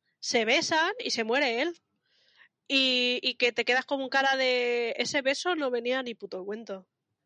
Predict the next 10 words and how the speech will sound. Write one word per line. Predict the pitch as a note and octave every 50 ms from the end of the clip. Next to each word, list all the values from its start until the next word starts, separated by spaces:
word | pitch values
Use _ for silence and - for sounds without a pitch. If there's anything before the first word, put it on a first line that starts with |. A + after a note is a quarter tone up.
| _ _ _ _ _ _ _ _ _ _ _ _
O |
sea, | - - A#3 G#3+ - -
en | B3+ A#3+ A#3
el | A#3 A3+ A3
cine | B3+ C4+ C#4+ D#4
entero | D4+ D4 - C#4 C4+ C4+ D4 F4 G#4 G#4 E4 - - -
éramos | - C4 C4 C4+ C4+ C4+
como | - C#4+ C4 C4 B3 B3 A#3+ A#3+ A#3 A3+
seis | - - C4 B3 A#3+ -
gatos | A#3 A3 A3+ - - G4 A#4 G#4+ - - - - - -